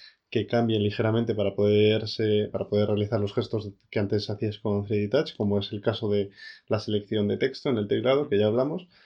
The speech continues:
pero en la mayoría de los casos va a seguir siendo muy similar, la respuesta te la va a seguir dando de manera, de manera áptica, por lo tanto, mm, la sensación que tú vas a tener va a ser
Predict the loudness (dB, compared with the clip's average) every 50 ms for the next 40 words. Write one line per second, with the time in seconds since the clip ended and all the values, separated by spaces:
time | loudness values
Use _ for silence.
0 | _ _ _ _ _ _ _ _ _ _ _ 4 6 6 6 6 4 2 2 2
1 | 2 2 2 4 4 4 2 0 0 -2 -2 -2 -2 -2 0 0 -2 -2 -2 -4
2 | -2 0 0 -2 -2 -2 -2 0 0 2 2 2 2 2 2 0 0 -2 -2 -2
3 | -4 -2 -2 0 2 4 4 4 4 2 2 0 0 0 -2 -4 -2 -2 -2 0
4 | 0 -2 -2 0 0 0 0 0 0 0 -2 -2 -2 0 0 2 2 2 0 0
5 | 0 0 0 0 0 0 0 0 0 0 0 -2 -2 -4 -6 -10 _ _ _ _
6 | -6 -4 -2 0 0 0 2 2 2 0 -2 -2 -4 -2 -2 -2 -2 -2 -4 -4
7 | -2 -2 -2 -2 0 0 -2 -2 -4 -8 _ _ -12 -10 -10 -10 -10 -10 -12 -10
8 | -8 -6 -6 -4 -4 -4 -6 -6 -4 -2 0 0 0 0 0 0 0 0 -2 -2
9 | -4 -2 -2 0 2 2 2 2 2 2 2 2 0 -4